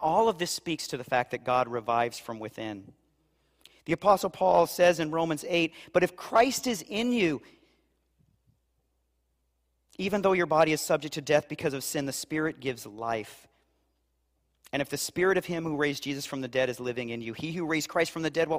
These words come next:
also give life to you." So here's three quick things, as I conclude, to develop your spiritual sense. Number one, watch your weakness. Watch your weakness.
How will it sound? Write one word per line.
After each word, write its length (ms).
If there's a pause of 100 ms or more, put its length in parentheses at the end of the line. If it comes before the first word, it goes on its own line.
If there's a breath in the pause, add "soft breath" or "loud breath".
also 320
give 260
life 360
to 100
you." 340 (1300 soft breath)
So 180
here's 320
three 400
quick 360
things, 680
as 140
I 100
conclude, 480 (460 soft breath)
to 420 (1080)
develop 460
your 80
spiritual 460
sense. 500 (1400 loud breath)
Number 300
one, 360 (220)
watch 600 (160)
your 160
weakness. 840 (1300)
Watch 480
your 120
weakness. 800